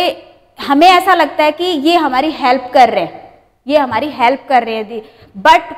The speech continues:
होता क्या है, automatically ये हमारे दिमाग को dull कर रहे हैं, तो इसलिए calculator को बिल्कुल भूल जाइए। अब बात आती है कि इससे अच्छा क्या करें हम, कुछ tricks mind में रखते हैं, अपने teacher से कुछ tricks सीखते हैं कि हाँ जी कैसे हम calculations को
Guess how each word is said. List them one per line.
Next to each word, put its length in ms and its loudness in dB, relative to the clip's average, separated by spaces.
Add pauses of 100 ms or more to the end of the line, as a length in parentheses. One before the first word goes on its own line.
होता 280 4
क्या 140 0
है, 80 0
automatically 680 0
ये 120 -2
हमारे 340 0 (240)
दिमाग 280 -2
को 120 -2
dull 240 2
कर 200 2
रहे 100 -2
हैं, 180 -12 (560)
तो 40 -8
इसलिए 300 -4
calculator 480 -4
को 120 -10
बिल्कुल 280 -8
भूल 200 -6
जाइए। 240 0 (440)
अब 80 2
बात 260 4
आती 280 0
है 240 4 (280)
कि 80 4 (180)
इससे 180 -2
अच्छा 240 4
क्या 240 4
करें 240 6
हम, 140 2 (340)
कुछ 260 2 (220)
tricks 340 2 (120)
mind 240 0
में 100 6
रखते 300 0
हैं, 200 -2
अपने 200 -2
teacher 260 0
से 140 -8
कुछ 260 -12
tricks 220 -4
सीखते 320 -6
हैं 120 2
कि 60 -4
हाँ 160 -2
जी 140 -4
कैसे 380 0
हम 180 0
calculations 600 -2
को 120 -8